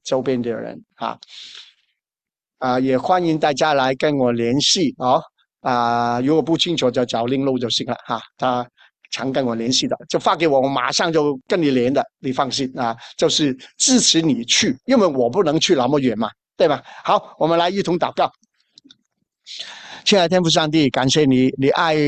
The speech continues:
世上每一个人，你不愿一人沉沦，愿万人得救。主啊，你差派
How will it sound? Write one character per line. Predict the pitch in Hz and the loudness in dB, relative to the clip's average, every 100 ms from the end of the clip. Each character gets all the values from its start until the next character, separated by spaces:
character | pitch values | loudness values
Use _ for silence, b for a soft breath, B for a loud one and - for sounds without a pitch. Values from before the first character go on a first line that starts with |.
| 139 | 2
世 | 127 - - - 180 | 2 -2 -2 0 2
上 | 175 147 | 2 2
每 | 131 147 | 4 4
一 | 208 | 4
个 | 180 | 4
人， | 147 139 170 | 4 2 0
你 | 135 | 0
不 | 131 220 | 4 6
愿 | 196 160 | 6 4
一 | 156 170 175 | 2 2 4
人 | 156 165 | 4 2
沉 | 135 147 | 2 4
沦， | 143 127 160 - - | 4 4 2 -4 -2
愿 | 185 151 | 2 2
万 | 151 180 151 | 2 0 0
人 | 135 151 | -2 -2
得 | 127 139 | 0 2
救。 | 185 220 B B B B B | 4 2 B B B B B
主 | - 135 | 0 4
啊， | 135 135 127 | 4 2 2
你 | 127 123 123 | 2 2 0
差 | 175 | 0
派 | 165 156 151 143 | 0 2 2 2